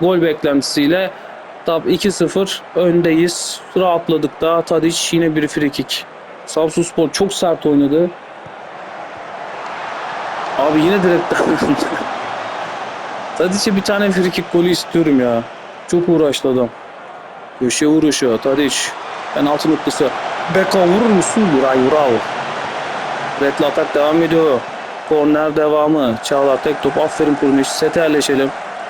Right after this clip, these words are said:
Verdi. Çok güzel oynuyoruz ya. Ya bu Galatasaray'ı altı bir yenmekte gerçekten bize acayip moral verdi. Osay Samuel rüzgarın oğlu gibi gitti ama.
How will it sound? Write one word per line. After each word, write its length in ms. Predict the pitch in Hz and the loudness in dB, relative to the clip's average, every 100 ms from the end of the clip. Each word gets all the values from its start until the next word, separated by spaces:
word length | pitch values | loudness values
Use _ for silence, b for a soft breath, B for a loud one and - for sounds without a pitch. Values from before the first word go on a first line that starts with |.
| - - - - - | -10 -12 -12 -12 -6
Verdi. 460 | - 139 135 135 131 - - - - - - - - - - - | -2 0 2 2 0 -2 -16 -18 -18 -18 -18 -18 -18 -18 -16 -6
Çok 240 | 196 170 | -2 0
güzel 280 | 165 147 143 | 2 2 4
oynuyoruz 400 | 139 131 120 120 | 4 2 2 2
ya. 260 | 120 117 117 - - - - - | 2 2 0 -6 -18 -18 -14 -4
Ya 140 | 123 | 0
bu 80 | 143 | 2
Galatasaray'ı 580 | 170 196 190 - 185 185 | 2 0 -2 -2 0 2
altı 320 | 170 170 214 | 2 2 2
bir 60 | 208 | 4
yenmekte 520 | 185 175 170 - 196 - - - - - - - | 4 2 2 0 0 -2 -10 -10 -12 -12 -12 -4
gerçekten 500 | 165 175 170 185 190 | 0 2 4 4 4
bize 240 | 170 180 190 | 4 4 2
acayip 480 | 156 160 196 202 | 2 2 2 2
moral 280 | 185 185 185 | 2 2 4
verdi. 260 | 180 175 180 | 2 2 2
Osay 360 | 180 - 208 208 | 2 2 2 2
Samuel 640 | 220 208 220 220 208 196 | 2 4 4 4 4 4
rüzgarın 600 | 247 269 240 269 277 311 | 4 2 2 2 2 4
oğlu 360 | 311 294 269 247 | 2 2 2 2
gibi 260 | 247 247 | 2 2
gitti 300 | 226 220 - | 2 0 0
ama. 440 | 240 226 208 196 | 0 2 2 0